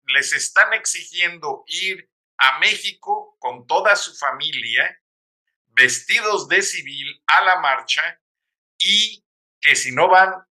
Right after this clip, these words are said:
no se les paga, y quedan automáticamente dados de baja. Número uno. Número dos, todas las corporaciones de seguridad, llámese Guardia Nacional,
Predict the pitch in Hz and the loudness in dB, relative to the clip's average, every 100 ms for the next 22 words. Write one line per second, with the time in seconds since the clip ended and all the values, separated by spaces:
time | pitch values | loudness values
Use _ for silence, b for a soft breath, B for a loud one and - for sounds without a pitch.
0 | _ 123 123 147 165 170 131 123 - 117 | _ _ -8 -2 -2 -2 -4 -4 -2 2
1 | 104 - - _ _ _ _ - - 160 | 2 2 -8 _ _ _ _ -10 0 2
2 | 151 151 131 117 123 120 143 - 127 120 | 2 0 -2 -6 -4 -2 -2 -4 -6 -2
3 | 127 123 123 120 123 123 117 110 101 92 | -4 -4 -4 -2 -4 -6 -6 -4 -2 -4
4 | - - - _ _ _ 151 175 180 170 | -6 -10 -14 _ _ _ -4 0 2 2
5 | 160 110 87 _ _ _ 127 185 196 185 | -2 -6 -14 _ _ _ -6 0 0 2
6 | 170 156 - - - _ _ _ _ 190 | 2 2 0 -8 -10 _ _ _ _ 4
7 | 214 208 180 - - 151 - 147 143 - | 6 6 4 0 -8 -10 -8 -4 -2 -2
8 | 165 175 156 151 - - 131 127 127 107 | -4 -6 -10 -10 -8 -10 -8 -2 0 0
9 | - - 180 170 156 151 131 151 160 143 | 0 -2 0 0 -2 -4 0 -2 -2 -4
10 | 139 131 120 127 113 92 | -4 -6 -4 0 0 -2